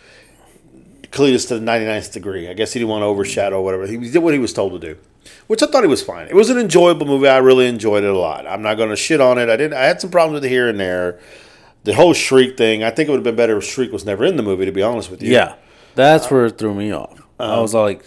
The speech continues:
Speaker 2: uh.
Speaker 1: But, you know, he does go after Shriek in Carnage U S A.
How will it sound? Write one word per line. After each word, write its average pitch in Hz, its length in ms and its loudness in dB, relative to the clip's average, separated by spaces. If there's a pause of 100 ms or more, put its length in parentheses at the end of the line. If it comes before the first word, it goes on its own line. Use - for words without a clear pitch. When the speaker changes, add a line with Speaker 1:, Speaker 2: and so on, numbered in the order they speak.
(120)
Speaker 2:
uh. 95 520 -6
Speaker 1:
But, 160 100 0
you 147 80 2
know, 135 140 4
he 143 180 0
does 131 480 2
go 139 160 4
after 131 240 0
Shriek 123 520 -2 (800)
in 123 320 -6
Carnage 120 360 -2
U 110 120 -2
S - 160 -6
A. 110 240 -6